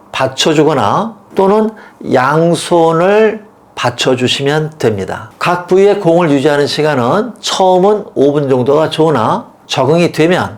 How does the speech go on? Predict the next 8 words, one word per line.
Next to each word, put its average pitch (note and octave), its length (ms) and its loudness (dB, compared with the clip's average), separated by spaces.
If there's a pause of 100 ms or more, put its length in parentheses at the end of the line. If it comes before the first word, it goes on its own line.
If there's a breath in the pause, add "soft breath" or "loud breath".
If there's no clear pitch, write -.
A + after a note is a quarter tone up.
최대 E3 360 0
십 - 240 -4
분까지 D#3 800 0 (400 loud breath)
유지 B2+ 240 0
시간을 C#3 760 0
조금씩 A2+ 800 -2
늘려주시면 A2+ 1300 -2
됩니다. - 520 -12